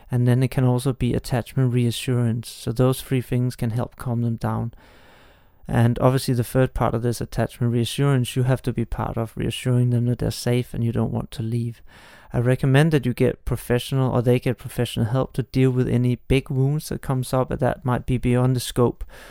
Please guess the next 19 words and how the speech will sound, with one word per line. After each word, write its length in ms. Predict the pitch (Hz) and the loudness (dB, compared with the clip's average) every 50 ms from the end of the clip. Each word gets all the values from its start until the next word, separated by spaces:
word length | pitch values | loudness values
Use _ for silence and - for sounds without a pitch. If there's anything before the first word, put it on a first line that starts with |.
| - - - - - - | -20 -20 -20 -20 -8 -4
of 180 | 123 120 113 127 | -4 -4 -2 0
your 160 | 123 120 117 | -2 -2 -2
capacity 640 | - 139 - - 120 117 113 - 123 117 - 123 | -4 -6 -4 -2 -2 -2 -2 -4 -8 -10 -10 -4
within 320 | 123 123 117 123 123 123 120 | -4 0 0 2 0 0 0
your 80 | 120 | -2
relationship. 760 | 120 120 117 120 113 110 - - - - - - - - - - _ _ _ _ _ - - | -4 -4 -4 -4 -4 -6 -6 -8 -10 -10 -8 -10 -10 -10 -12 -14 _ _ _ _ _ -6 -2
And 140 | 120 117 120 | 0 2 2
this 160 | 135 127 - | 2 2 0
could 160 | - 131 - | -4 -6 -4
be 80 | - 120 | -4 -4
somebody 400 | - - 131 123 117 123 120 113 | 0 0 0 0 0 -2 -4 -4
trained 500 | - - - 123 120 120 123 120 - 120 | -6 -4 -2 0 2 2 2 0 0 0
in 200 | 117 117 - - | -2 -2 0 0
E 100 | 127 123 | 0 0
F 140 | 110 - - | 0 -2 -6
T, 320 | - - 156 147 147 - | -4 0 0 0 2 0
emotional 500 | 135 123 117 120 120 117 - - 123 117 | 0 -2 0 -2 -2 -4 -4 -6 -6 -8
focus 400 | - - 123 123 - - - - | -6 -4 -6 -4 -4 -6 -8 -8
therapy. 640 | - - 131 127 139 147 147 - - 143 139 131 | -4 0 2 2 2 2 0 -2 -2 -4 -4 -4